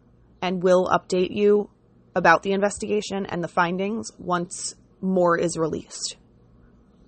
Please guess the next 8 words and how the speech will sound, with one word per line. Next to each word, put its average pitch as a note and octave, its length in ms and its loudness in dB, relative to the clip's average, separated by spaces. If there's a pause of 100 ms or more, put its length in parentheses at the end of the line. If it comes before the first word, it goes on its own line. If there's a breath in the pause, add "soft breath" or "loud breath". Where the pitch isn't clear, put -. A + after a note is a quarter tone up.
(3500)
So F#3+ 160 2
again, G3+ 300 4
this G3 160 -2
is F#3+ 160 -4
a F#3+ 80 2
super G3+ 480 -4
short F#3+ 320 -2
mini-sode F#3 720 -2